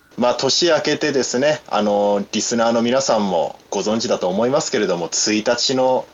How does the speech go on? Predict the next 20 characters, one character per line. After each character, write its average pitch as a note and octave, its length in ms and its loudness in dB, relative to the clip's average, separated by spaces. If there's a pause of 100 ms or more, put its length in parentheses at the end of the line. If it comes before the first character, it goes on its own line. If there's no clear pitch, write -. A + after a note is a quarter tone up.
(140)
一 - 120 -2 (100)
日 C#3 240 0
に B2 240 -2 (540)
石 - 240 -2
川、 G#2 580 2
ま G2 100 -2
あ、 - 20 -2
能 F#2+ 160 -2
登 A#2 140 0
半 B2 240 0
島 G2 220 -2
の F#2 80 -2
方 C3+ 240 0
で F2+ 340 0
大 F#2+ 180 -2
き G#2 120 -4
な E2+ 120 -2
地 - 140 -4
震 G#2+ 260 -2
が A2+ 380 2